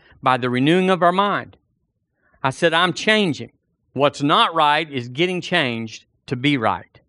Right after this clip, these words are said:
A lot of Christians don't care. They don't know that's available and they don't care. But I care.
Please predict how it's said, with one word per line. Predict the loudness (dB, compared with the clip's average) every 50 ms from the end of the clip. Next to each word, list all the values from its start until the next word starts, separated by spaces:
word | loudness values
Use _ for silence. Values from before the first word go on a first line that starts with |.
| _ _ -8
A | -4
lot | 0 2 2 0
of | 0 2
Christians | 0 0 0 0 -2 -4 -2 0
don't | 2 2 0 0 -4
care. | -2 0 2 2 2 2 0 0
They | 2 2 2
don't | 4 2 0 0 0
know | 2 2 4
that's | 4 2 2 0 -2
available | -2 2 2 2 2 2 2 2 2 0 0
and | 0 2
they | 2 4 4
don't | 2 0 0 -2
care. | -2 0 0 0 0 -2 -6 -10 _ -20 -20 _ _
But | -4 -2 0 2
I | 2 2 2 0
care. | 0 0 0 0 2 0 -2 -4